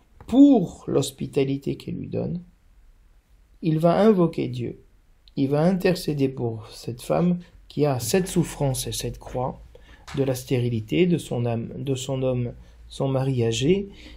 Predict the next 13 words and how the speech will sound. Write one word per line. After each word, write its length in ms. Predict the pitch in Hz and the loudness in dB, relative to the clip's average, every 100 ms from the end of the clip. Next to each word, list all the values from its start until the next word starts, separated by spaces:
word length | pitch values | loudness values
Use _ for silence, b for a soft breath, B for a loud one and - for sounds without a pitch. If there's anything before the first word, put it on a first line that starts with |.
| - - | -20 -2
qu'elle 220 | 143 135 | 2 4
a, 220 | 131 127 | 4 2
elle 160 | 139 139 | 0 2
est 80 | 135 | 2
là 160 | 123 | 2
sans 360 | 123 - 165 135 | -2 2 2 2
enfant, 440 | 123 - 123 117 - - | -2 -2 -4 -4 -8 -8
bien 180 | 123 135 | -2 -2
qu'elle 180 | 135 131 | 0 0
ait 60 | |
beaucoup 280 | 127 139 - | 0 -4 -6
de 40 | 135 | -6
biens, 400 | 127 120 127 | -2 0 0